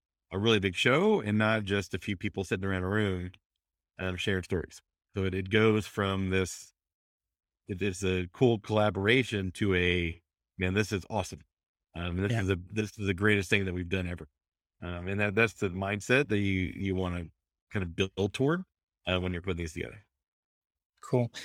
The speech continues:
Speaker 2: So you, you really then, like, from one aspect starting out, you're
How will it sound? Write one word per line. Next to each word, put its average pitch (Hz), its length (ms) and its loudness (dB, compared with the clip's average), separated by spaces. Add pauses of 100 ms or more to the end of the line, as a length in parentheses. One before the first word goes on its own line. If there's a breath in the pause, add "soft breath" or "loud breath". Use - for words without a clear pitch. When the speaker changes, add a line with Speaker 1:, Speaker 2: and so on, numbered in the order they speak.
(160 loud breath)
Speaker 2:
So - 160 4
you, 147 180 8
you 156 180 8
really 147 240 8
then, 135 360 6
like, 123 160 4 (600)
from 139 260 0
one 147 200 6
aspect 139 380 2
starting 135 420 4
out, 127 420 0
you're 123 480 2